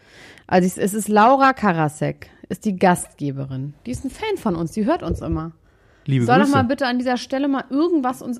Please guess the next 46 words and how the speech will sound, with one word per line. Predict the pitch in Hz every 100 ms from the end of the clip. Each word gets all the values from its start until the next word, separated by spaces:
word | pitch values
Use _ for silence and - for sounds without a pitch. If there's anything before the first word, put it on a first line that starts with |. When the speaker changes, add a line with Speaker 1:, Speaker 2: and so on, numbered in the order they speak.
| -
Speaker 1:
einladen, | 302 349 226 208
mal | 214
einbinden | - 349 370 214 202 185
auch | 160
Speaker 2:
Dass |
Speaker 1:
mal | 180
in | 165
Speaker 2:
wir | 165
Speaker 1:
die |
Speaker 2:
auch | 180
Speaker 1:
Shows. | 220
Speaker 2:
mal | 165 123 104
eine | 117 120 113
Speaker 1:
Nicht |
Speaker 2:
Tochter | 262 294
Speaker 1:
immer | 285
Speaker 2:
sind | 254
Speaker 1:
nur | 233
Speaker 2:
von | 220 -
Speaker 1:
so | 214
Speaker 2:
Sieben. | 208 190
Speaker 1:
machen, | 185 - 175 147
sondern | 156 196
auch | 240
mal | 262 -
einfach | 240 247 247 -
sagen, | - 214 220
„Hallo, | 233 262 302 285
ich | 277
mach | 262 254
das | 240 226
jetzt.“ | 220 208 - - - - _
Irgendwas, | - 320 262 151 135 - -
eine | -
Einladung | - 254 208 160 156 147
mal. | 139
Speaker 2:
„Hallo, | 143 151 170 165 170 202
Speaker 1:
So |
ein | 339
Speaker 2:
ich | 185 -
mach |
Speaker 1:
Set, | 294 262 -
Speaker 2:
das | 240
Speaker 1:
ein | 214
Speaker 2:
jetzt.“ | 180 147
Speaker 1:
Setbesuch. | 262 277 233 196 180 165